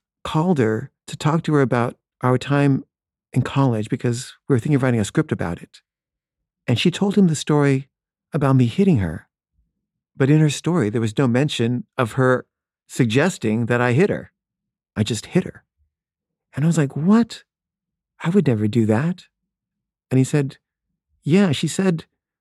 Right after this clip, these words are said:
that she was shocked that you did that because it didn't seem like something you would do." And I was like, "I can't believe she forgot that detail."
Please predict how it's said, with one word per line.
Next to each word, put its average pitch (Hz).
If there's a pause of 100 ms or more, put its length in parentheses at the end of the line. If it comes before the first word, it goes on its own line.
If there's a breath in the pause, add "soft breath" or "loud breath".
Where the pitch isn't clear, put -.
(160)
that 147
she 151
was 143
shocked 185
that 147
you 135
did 214
that - (320)
because 143
it 147
didn't 147
seem 160
like 143
something 135
you 131
would 131
do." 180 (920)
And 131
I -
was 156
like, 151
"I -
can't 143
believe 139
she -
forgot 127
that 127
detail." -